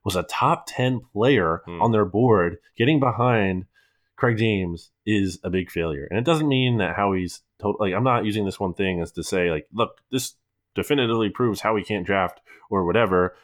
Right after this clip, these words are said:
Speaker 1: Misses are gonna happen, but, like, this one is especially bad. This is, like, a really, really bad miss.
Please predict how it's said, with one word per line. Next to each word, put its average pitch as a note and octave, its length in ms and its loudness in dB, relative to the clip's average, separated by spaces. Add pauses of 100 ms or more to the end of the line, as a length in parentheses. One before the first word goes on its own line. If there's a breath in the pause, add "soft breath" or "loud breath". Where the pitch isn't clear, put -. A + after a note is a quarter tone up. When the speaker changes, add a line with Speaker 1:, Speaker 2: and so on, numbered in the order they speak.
(100)
Speaker 1:
Misses C3+ 340 2
are G2+ 80 0
gonna F#2+ 240 0
happen, F2+ 440 -2 (240 soft breath)
but, F#2 60 0
like, E2 160 -2
this E3 200 -2
one G#2+ 400 2
is F2+ 120 -4
especially D#2 460 -6
bad. C2 360 -6
This F#2+ 100 -6
is, F2 100 -2
like, D#2+ 120 -2
a D2+ 60 -4
really, D#2+ 400 -4
really C#2 260 -8
bad C2+ 240 -14
miss. B1+ 280 -20